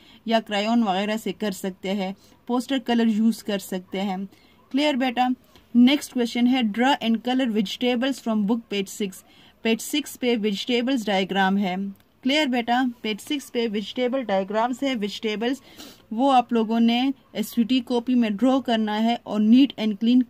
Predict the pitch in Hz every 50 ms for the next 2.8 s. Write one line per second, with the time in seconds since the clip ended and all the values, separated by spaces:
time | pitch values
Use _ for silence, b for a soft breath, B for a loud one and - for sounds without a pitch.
0 | - 233 226 233 233 233 220 - 214 202 202 196 202 208 214 240 240 233 233 -
1 | 208 196 196 196 190 185 196 185 180 175 190 196 190 - _ _ _ _ _ _
2 | _ _ _ _ - 262 294 302 277 254 262 240 226 233 247